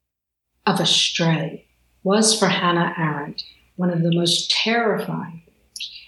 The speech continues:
even scarier, she said, than being identified as a criminal or a refugee. To be stray, to belong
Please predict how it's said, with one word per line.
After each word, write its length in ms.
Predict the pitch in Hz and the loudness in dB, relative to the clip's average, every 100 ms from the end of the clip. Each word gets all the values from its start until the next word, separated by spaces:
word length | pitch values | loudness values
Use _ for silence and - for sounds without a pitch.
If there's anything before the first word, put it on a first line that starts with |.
| - | -2
even 340 | 254 294 285 | 2 4 4
scarier, 1120 | 254 - - - - 220 220 220 214 214 214 - | 4 4 0 -4 -2 0 2 2 2 0 -4 -8
she 220 | - 196 | -2 0
said, 480 | 196 175 175 170 - _ _ | 0 0 0 -2 -10 _ _
than 140 | 185 165 | -2 2
being 520 | 185 180 170 170 - - | 2 2 2 0 -6 -6
identified 640 | 170 180 175 170 170 165 165 | -2 2 2 2 2 4 4
as 160 | 160 | 2
a 80 | 165 | 0
criminal 600 | - 175 165 160 156 156 - _ - | 0 0 2 2 0 -2 -8 _ -4
or 340 | 165 170 160 | 2 4 4
a 40 | 156 | 2
refugee. 640 | 160 156 151 - - - _ - | 0 0 -4 -4 -8 -14 _ -2
To 180 | - 185 | 2 4
be 440 | 196 220 220 - _ - | 4 4 2 -2 _ -8
stray, 760 | - - - 156 151 - - _ _ _ _ _ _ _ _ _ - - - | -2 0 0 -2 -4 -8 -14 _ _ _ _ _ _ _ _ _ -20 -16 -4
to 100 | 180 | -2
belong 840 | 170 165 170 185 190 190 190 185 | 2 2 2 2 2 2 0 -2